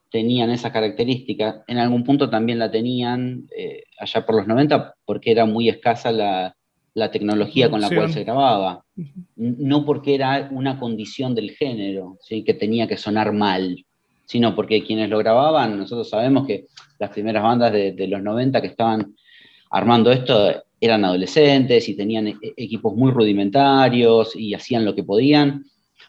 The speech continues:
Speaker 1: Ahora, tomar ese sonido y decir que esto no es black metal porque no suena como eso, bueno, quizás ahí es como un poco discutible también, ¿no? Eh, eh, quizás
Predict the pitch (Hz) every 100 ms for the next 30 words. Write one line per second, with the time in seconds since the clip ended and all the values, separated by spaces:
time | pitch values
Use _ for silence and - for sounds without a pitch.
0 | _ 107 110 110 98 78 - 117 107 127
1 | 143 143 131 131 131 123 104 90 87 _
2 | _ _ _ _ - 110 107 - 131 131
3 | 107 104 - - - _ _ _ _ -
4 | - - 117 123 123 120 120 117 104 -
5 | - 104 120 123 - 131 110 87 95 107
6 | 147 - 165 131 92 _ _ _ _ _
7 | - 233 143 127 180 202 - 139 135 127
8 | 107 101 113 104 98 104 156 135 101 95
9 | 92 98 92 151 170 170 - 110 104 98
10 | 95 92 92 104 107 _ - - - -
11 | - 156